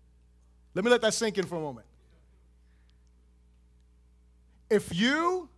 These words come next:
are a Christian and you believe the Bible,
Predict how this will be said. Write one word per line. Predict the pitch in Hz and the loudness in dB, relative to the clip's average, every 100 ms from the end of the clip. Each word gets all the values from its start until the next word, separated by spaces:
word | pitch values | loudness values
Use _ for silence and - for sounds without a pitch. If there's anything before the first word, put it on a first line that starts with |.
| _ _ _ _ _ | _ _ _ _ _
are | 202 240 | 4 4
a | |
Christian | 247 - 285 - - 180 180 220 - _ _ _ _ - - | 4 0 0 -2 -2 -2 -4 -8 -20 _ _ _ _ -20 0
and | 220 226 | 2 4
you | 226 | 4
believe | 190 220 233 302 339 285 | 6 6 6 6 4 2
the | 294 | 6
Bible, | 294 302 233 160 156 202 | 10 10 8 2 -4 -8